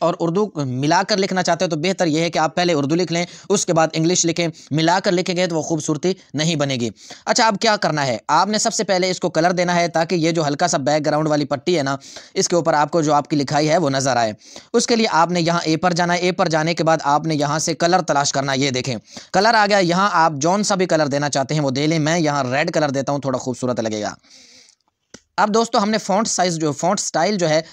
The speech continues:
वो हमने चेंज करना है। मजीद इस ए पर क्लिक करके आगे करेंगे तो ये फॉन्ट साइज आपको मिल जाएगा डिज़ाइन।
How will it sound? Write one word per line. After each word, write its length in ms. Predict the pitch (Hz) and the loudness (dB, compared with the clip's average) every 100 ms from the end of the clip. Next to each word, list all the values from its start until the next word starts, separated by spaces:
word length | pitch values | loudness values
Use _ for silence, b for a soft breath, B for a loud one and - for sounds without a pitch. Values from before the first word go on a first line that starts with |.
| - | -2
वो 60 | 165 | 0
हमने 180 | 175 175 | 2 0
चेंज 200 | 175 165 | -2 -2
करना 200 | 165 165 | 0 0
है। 120 | 156 B B 135 | -2 B B -2
मजीद 340 | 175 190 254 | 0 2 0
इस 160 | 247 - | -2 -2
ए 100 | 202 | -2
पर 140 | 202 185 | -2 -2
क्लिक 240 | 190 202 | -2 0
करके 240 | 185 175 175 | -2 0 -2
आगे 240 | 160 190 | 0 0
करेंगे 320 | 180 165 165 | 0 0 -2
तो 100 | 165 | 0
ये 100 | 160 | -2
फॉन्ट 280 | 160 165 175 | -2 -2 -2
साइज 300 | - 147 147 139 | -2 -2 -2 -2
आपको 240 | 131 151 | -2 -2
मिल 120 | 143 147 | -2 0
जाएगा 220 | 135 135 | 0 -2
डिज़ाइन। 380 | 131 123 113 | -2 -4 -6